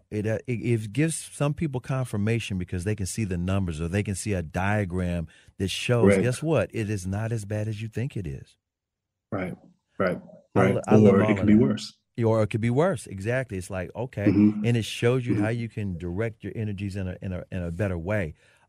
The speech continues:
Speaker 1: Um, I, I, by the way, again, if,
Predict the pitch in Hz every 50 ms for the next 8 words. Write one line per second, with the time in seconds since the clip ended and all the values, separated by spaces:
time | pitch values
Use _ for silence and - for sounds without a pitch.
0 | _ - 110 110 104 98 85 80 - - - _ _ _ _ _ _ _ _ _
1 | _ _ - 131 131 - - 135 131 120 - _ _ - - _ - 123 123 120
2 | 101 95 87 85 85 95 85 - -